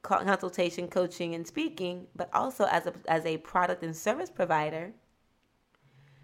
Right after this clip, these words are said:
But what is it about your vision that you don't believe? Is it you? Is it that you have not become the person you need to be to fulfill that vision?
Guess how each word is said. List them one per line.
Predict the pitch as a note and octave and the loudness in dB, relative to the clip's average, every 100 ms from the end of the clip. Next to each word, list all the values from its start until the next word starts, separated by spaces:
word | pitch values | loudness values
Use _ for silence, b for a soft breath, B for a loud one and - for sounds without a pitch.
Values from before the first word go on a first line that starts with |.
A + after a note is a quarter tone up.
| b b b b | b b b b
But | G#3 G#3+ | 4 6
what | A#3+ D4 | 6 6
is | B3+ A#3+ | 4 4
it | |
about | A3 G3 F#3+ | 4 4 4
your | F#3 | 0
vision | F3 E3+ C4+ D4+ | 0 2 2 4
that | A3+ E3+ | 2 2
you | F#3 | -2
don't | E3+ D#3+ | -4 -4
believe? | D#3+ D#3+ D#3+ - D#3+ _ _ _ _ - | -4 -4 -4 -6 -12 _ _ _ _ 4
Is | C4 | 6
it | D4+ | 4
you? | A3 G#3+ G4+ G#3+ D3+ - _ _ _ _ _ _ _ - | 0 2 4 2 -2 -14 _ _ _ _ _ _ _ 4
Is | A#3+ | 4
it | C4+ | 4
that | B3 | 2
you | F#3+ A#3 | 4 6
have | A3+ | 6
not | G#3+ G#3+ | 4 2
become | G3 - G#3 G3 | 0 0 0 2
the | |
person | F#3 G3+ G#3+ G3+ | 2 2 2 0
you | F#3+ | -2
need | F#3 C4 D4 | 0 -2 0
to | G#3 | -2
be | E3+ E3+ F3 B B | -2 -4 -6 B B
to | - C#4 | 0 4
fulfill | C#4+ C#4 E4 | 4 6 6
that | A#3+ D#3 D#3 | 8 6 4
vision? | D#3 D3+ - | -6 -8 -14